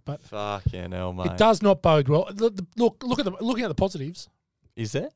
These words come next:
Speaker 1: Yeah, it is because it's thirteenth of December.
Speaker 2: Oh, so we can,
Speaker 1: So there's
Speaker 2: you
Speaker 1: time
Speaker 2: can
Speaker 1: to,
Speaker 2: buy, you can
Speaker 1: yeah,
Speaker 2: buy a
Speaker 1: so he
Speaker 2: fullback.
Speaker 1: could, he could be back
Speaker 2: You
Speaker 1: by
Speaker 2: have to
Speaker 1: round
Speaker 2: flick
Speaker 1: ten.
Speaker 2: him. You have to flick him.
Speaker 1: Mate, he's on a long-term contract. They're not gonna flick him.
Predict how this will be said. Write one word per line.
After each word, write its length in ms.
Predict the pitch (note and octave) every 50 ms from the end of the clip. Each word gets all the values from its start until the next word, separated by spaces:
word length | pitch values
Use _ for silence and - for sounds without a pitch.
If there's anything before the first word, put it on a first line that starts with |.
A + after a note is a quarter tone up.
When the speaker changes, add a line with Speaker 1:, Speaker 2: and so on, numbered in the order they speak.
| _ _ _
Speaker 1:
Yeah, 160 | F#3+ F#3 F3
it 200 | F#3+ - G#3+ G3
is 160 | G3+ F3 C#3+ -
because 180 | F3 D#3 D#3
it's 80 | - -
thirteenth 360 | - - F3 D#3 D3+ C3+ -
of 80 | D3+ B2
December. 380 | A#2+ - - C#3+ C3+ C#3 A#2 - _ _ _ _ _ -
Speaker 2:
Oh, 160 | A2+ G#2+ G2
so 200 | - - A2 G2+
we 120 | G2+ G2
can, 200 | F2+ G2 F#2 F2 -
Speaker 1:
So 200 | _ - - E3
there's 120 | D3 D#3 -
Speaker 2:
you 140 | - F3 E3+
Speaker 1:
time 40 |
Speaker 2:
can 100 | D#3+ D#3
Speaker 1:
to, 60 | C3+ D3
Speaker 2:
buy, 180 | A2+ G#2+ G#2+
you 100 | G2+ A#2 G2
can 100 | A2 -
Speaker 1:
yeah, 20 |
Speaker 2:
buy 120 | G#2 G2+ G2
a 20 |
Speaker 1:
so 60 | G3+ F#3+
he 140 | D#3 A3 G3+
Speaker 2:
fullback. 180 | G3+ G#3 F3+
Speaker 1:
could, 60 | - _ _ _ _
he 120 | - G3+ F#3+
could 180 | - F#3 D3+
be 100 | B2 C#3
back 380 | B2+ - D3+ D3+ C3+ - - _ _ _ _
Speaker 2:
You 100 | B2+ C3
Speaker 1:
by 60 | C#3+
Speaker 2:
have 160 | C#3 C3 B2 C#3
to 40 |
Speaker 1:
round 220 | D3+ D3 C#3+ C#3+ -
Speaker 2:
flick 240 | - D#3 C#3+ C3 B2+
Speaker 1:
ten. 100 | - -
Speaker 2:
him. 60 | - - _ _ _ _ _ _ _ _ _
You 120 | D3 D3
have 280 | C3+ - E3 D3 - -
to 80 | - -
flick 260 | - - - - _
him. 120 | - - - -
Speaker 1:
Mate, 120 | G#3 F#3
he's 120 | D#3+ C#3+
on 80 | F#3+ G3+
a 60 | E3
long-term 420 | C#3 C3+ C3+ C3 - - A#2+ G#2+ G#2
contract. 580 | - D3 E3 D#3 - - G2+ - _ - D3
They're 120 | C#3+ D#3+ E3+
not 100 | F3+ -
gonna 140 | C#3+ G#2+
flick 240 | - - A#2+ - - A#2+
him. 140 | A2+ -